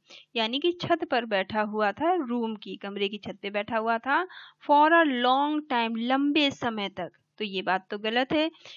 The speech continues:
क्योंकि वो रूम की छत पर लंबे समय नहीं बैठा था, वो तो चारों तरफ घूम रहा था। ठीक है, कभी वो फर्श पे बैठता था, कभी वो दीवार पर बैठता था, है ना?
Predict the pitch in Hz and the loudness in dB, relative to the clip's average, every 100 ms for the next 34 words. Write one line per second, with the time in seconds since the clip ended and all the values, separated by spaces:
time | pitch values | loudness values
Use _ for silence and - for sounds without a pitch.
0 | - 240 220 233 208 233 302 254 240 247 | -8 -4 -4 -4 -2 0 0 0 -2 -4
1 | 240 240 214 220 220 208 202 202 - 208 | -6 -6 -4 -4 -2 -4 -4 -6 -6 -10
2 | 196 190 202 196 220 220 254 339 370 - | -8 -8 -6 -6 -4 -4 -2 -2 -4 -20
3 | _ 277 302 330 330 - 262 254 311 294 | _ -4 -2 0 -2 -4 -2 0 0 0
4 | 294 320 240 240 285 330 294 233 214 202 | 0 0 -2 0 4 6 4 2 0 -2
5 | - 190 - 226 _ _ - 240 392 508 | -2 -4 -6 -12 _ _ -10 -4 0 0
6 | 311 _ _ _ _ _ _ _ _ _ | 0 _ _ _ _ _ _ _ _ _
7 | - 214 214 196 - 190 - 269 254 233 | 0 2 0 -2 0 0 0 -4 0 2
8 | 240 233 240 233 226 196 196 196 202 190 | 2 -2 0 -4 -4 -6 -4 -6 -6 -2
9 | 196 214 254 240 226 226 226 226 233 247 | -2 -2 -4 -2 -2 0 -4 -2 -6 -4
10 | 311 | -6